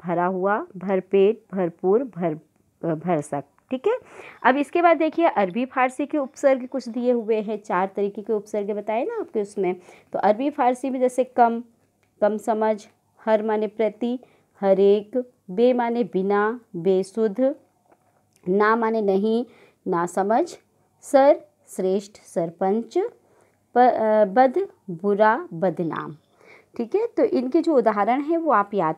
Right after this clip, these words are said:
करिएगा। इसके बाद देखिए दर, दर का मतलब होता है मैं, दरअसल,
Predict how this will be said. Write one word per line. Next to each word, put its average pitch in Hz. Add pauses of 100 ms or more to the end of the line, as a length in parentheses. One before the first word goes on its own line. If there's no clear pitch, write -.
करिएगा। 160 (520)
इसके 254
बाद 311
देखिए 302
दर, 190 (720)
दर 240
का 254
मतलब 220
होता 208
है 190
मैं, 208 (500)
दरअसल, 180